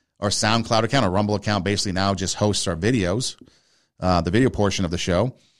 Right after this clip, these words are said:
And you can, uh, go to the video, you can go to the audio on SoundCloud, you can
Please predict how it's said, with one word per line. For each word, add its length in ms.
And 280
you 200
can, 360
uh, 200
go 280
to 500
the 100
video, 480
you 160
can 160
go 320
to 200
the 140
audio 360
on 80
SoundCloud, 680
you 240
can 400